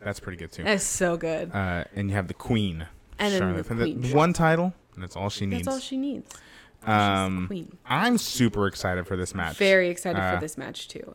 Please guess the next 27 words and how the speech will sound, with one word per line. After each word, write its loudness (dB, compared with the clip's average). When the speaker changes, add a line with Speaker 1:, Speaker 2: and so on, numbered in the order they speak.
Speaker 2:
I 2
think -2
this -2
match 0
is -6
a 2
long 2
time -4
coming. -12
Just -4
the -8
two -6
of -4
Speaker 1:
Yeah. -4
Speaker 2:
them. -10
Speaker 1:
And, 0
um, 0
I 0
mean, 4
I, 2
I 6
maintain 2
everything 0
we 0
said 0
about, 2
um, -2